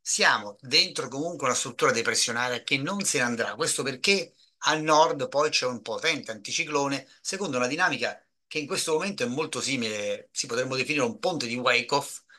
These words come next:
in effetti con afflusso continentale che in inverno ci avrebbe fatto sognare, e infatti fa freddo. Eh,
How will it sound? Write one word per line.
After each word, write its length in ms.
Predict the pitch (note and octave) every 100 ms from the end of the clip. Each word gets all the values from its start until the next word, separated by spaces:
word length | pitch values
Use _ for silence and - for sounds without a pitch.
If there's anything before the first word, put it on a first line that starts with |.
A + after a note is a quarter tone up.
| - -
in 120 | C3
effetti 440 | B2+ A#2+ A#2 C3
con 140 | B2+ B2
afflusso 680 | - E3 C#3+ - B2 - _ _ _ _
continentale 1200 | - F3+ D3+ C#3+ C3 A#2+ A2 C3 A2+ A2 C3 - _ _ _ _ _
che 140 | -
in 140 | D#3 G3+
inverno 640 | E3 A#2 A2+ G#2+ A2 A2+
ci 100 | A2+
avrebbe 340 | A#2+ C3 C3+ B2+
fatto 340 | A#2+ A2+ -
sognare, 420 | A2+ A#2+ A#2 G2+ C3
e 40 |
infatti 380 | C3+ A#2 - -
fa 160 | - -
freddo. 480 | D3+ C3+ G#2 G#2 - - - _
Eh, 580 | A#2+ A#2 A2+ A2 G#2+